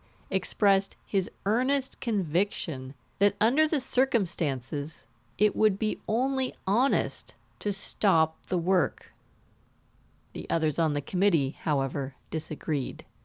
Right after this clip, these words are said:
They declared that the time had not yet come to acknowledge defeat. They must be faithful over a few things, as explained in the Bible,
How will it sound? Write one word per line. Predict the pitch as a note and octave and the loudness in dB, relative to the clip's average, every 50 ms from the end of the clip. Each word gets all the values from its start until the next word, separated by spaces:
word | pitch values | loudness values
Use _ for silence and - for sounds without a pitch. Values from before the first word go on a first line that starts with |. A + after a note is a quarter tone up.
| _ _ _ _ _ _ _ _ _ _ _ _ _ _ - | _ _ _ _ _ _ _ _ _ _ _ _ _ _ 0
They | F#3+ G#3+ A#3 A#3+ C4 C4+ C4+ | 4 4 4 6 4 2 2
declared | C4 C4 A#3+ - - - F#3 D#3 D3 C#3 C3 C3 C3 C3+ D3+ - - _ _ _ | 0 0 -2 -2 0 2 2 4 4 2 0 -2 -4 -8 -12 -16 -20 _ _ _
that | - F3 D#3+ | -4 -4 0
the | - F3 D#3+ - _ _ - | 0 -2 -2 -2 _ _ -16
time | - - G#3 G#3+ A#3+ C4 C4+ C#4 C4+ C4 | -8 -2 0 2 2 2 2 2 0 -2
had | A3 - F3+ D#3 C#3+ C#3 | -2 -2 -2 -2 0 0
not | D#3 D#3 D#3 E3 F3 G3 G#3+ A#3+ - - | 0 0 2 2 4 4 2 2 0 0
yet | - F#3 G3 G3 - - | 2 2 2 2 0 -4
come | - - - E3 D3+ D3 C#3+ D3+ | -8 -2 0 0 0 0 -2 -4
to | - - D#3 | -2 -2 -2
acknowledge | C#3 C#3 C#3+ D#3 D3+ D3+ D3+ D#3 D#3 D3+ - | -2 0 0 0 2 2 0 0 -2 -4 -4
defeat. | - D#3+ D#3 - - D3+ C3 C3 - - _ _ _ _ _ _ _ _ _ _ _ _ _ _ _ _ _ _ _ _ _ | -4 -6 -6 -4 -4 -4 -4 -4 -10 -18 _ _ _ _ _ _ _ _ _ _ _ _ _ _ _ _ _ _ _ _ _
They | - F3+ E3 | -4 -2 0
must | E3+ E3+ F#3 F#3+ G3 - - _ | 2 2 2 2 2 0 -4 _
be | - G3 F#3+ F#3+ | -2 0 0 0
faithful | - - - - - F#3 F#3+ G3+ G#3 - - - F#3+ F3+ F3+ F#3 - - | -2 -6 -6 0 2 4 4 4 2 -2 -2 0 2 2 2 0 -2 -2
over | - E3+ E3+ F3 F3+ F#3+ F3+ | 0 0 2 2 2 0 0
a | F3+ F3+ | 0 0
few | - - - F3 E3+ E3 E3+ | -2 -4 -2 0 2 2 0
things, | E3+ - - E3 D#3 C3+ B2+ - D3+ D#3 - - - - _ - _ _ _ _ _ _ _ | -2 -2 -2 -2 -2 -2 -4 -8 -10 -10 -12 -14 -14 -16 _ -20 _ _ _ _ _ _ _
as | - E3 E3 D#3 E3 | -6 -6 -4 -2 -4
explained | F3+ - - - - F#3 F#3 F3 E3 D#3+ D#3+ D#3+ | -4 -4 -6 -4 0 2 2 4 4 2 2 0
in | E3+ E3+ | 0 0
the | F3 F3 | 0 0
Bible, | E3+ F#3 F#3 F3+ F3 D#3+ D3 B2+ A2+ - F3 | 2 2 2 2 0 0 -2 -4 -6 -8 -12